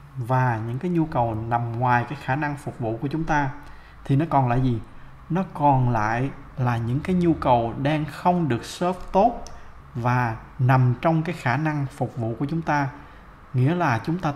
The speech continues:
tin rằng chúng ta có thể serve tốt hơn với những gì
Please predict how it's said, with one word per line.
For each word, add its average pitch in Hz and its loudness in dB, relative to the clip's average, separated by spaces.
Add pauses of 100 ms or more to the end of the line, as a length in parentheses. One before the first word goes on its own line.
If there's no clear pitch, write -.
(120)
tin 165 4
rằng 127 0
chúng 156 -4
ta 160 -4
có 160 -4
thể 123 -4
serve 165 -4 (260)
tốt 202 0 (100)
hơn 151 4 (680)
với 151 2
những 143 0
gì 120 2